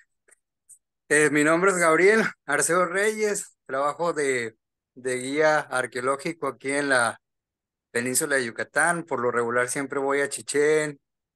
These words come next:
a Tulum, a, a Cobá,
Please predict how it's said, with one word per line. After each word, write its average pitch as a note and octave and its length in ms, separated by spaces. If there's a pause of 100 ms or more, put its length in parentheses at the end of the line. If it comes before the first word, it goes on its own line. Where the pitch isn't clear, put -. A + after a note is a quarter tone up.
(180)
a A2 460 (100)
Tulum, C#3+ 680 (580)
a, A#2 380 (1300)
a A2+ 340
Cobá, B2+ 480